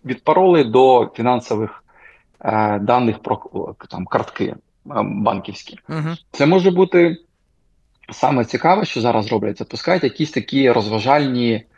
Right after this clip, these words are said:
Speaker 1: е, пабліки, як називають їх, або групи в Фейсбуці, або в Тіктоці, або в яких інших соцмережах.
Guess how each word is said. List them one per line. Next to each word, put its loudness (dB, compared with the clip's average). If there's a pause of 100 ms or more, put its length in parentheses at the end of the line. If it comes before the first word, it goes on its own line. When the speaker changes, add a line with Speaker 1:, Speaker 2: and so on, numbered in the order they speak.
(340)
Speaker 1:
е, -4
пабліки, -2
як -4
називають 0
їх, -8
або -2
групи -2 (440)
в -20
Фейсбуці, 0
або 2
в -10
Тіктоці, 0
або -4
в -8
яких -14
інших -8
соцмережах. 0